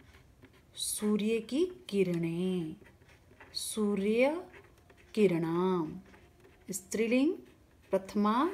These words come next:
बहुवचन। आगे है कार्यस्य लक्षणं ज्ञात्वा समक्षम ऋतो नाम लिखत।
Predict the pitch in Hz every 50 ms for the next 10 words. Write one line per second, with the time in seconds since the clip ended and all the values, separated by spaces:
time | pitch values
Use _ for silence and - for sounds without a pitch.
0 | - - - - _ - - - - 196 165 156 185 180 175 175 170 165 165 160
1 | 180 190 190 - - 196 160 127 - - - - - _ _ _ _ - _ -
2 | - - - _ - - - - - - - - - - - - - _ _ _
3 | - - - - - - - - - 185 175 170 180 180 175 208 208 233 294 392
4 | 427 - - - - - - - _ _ - - - 214 202 190 196 190 190 196
5 | 202 285 330 - - - - 226 185 185 180 175 202 - - - - - - -
6 | 196 208 254 302 - - - - 370 403 427 440 453 440 370 247 - 202 208 208
7 | - - 202 185 165 170 175 180 - - - - - - _ _ - - - 240
8 | 247 294 294 - - - - 359 370 370 359 302 233 170 196 226 - - 349 349
9 | 349 285 202 175 175 175 185 196 226 269 269 226 175 170 165 - - - 156 156
10 | - - -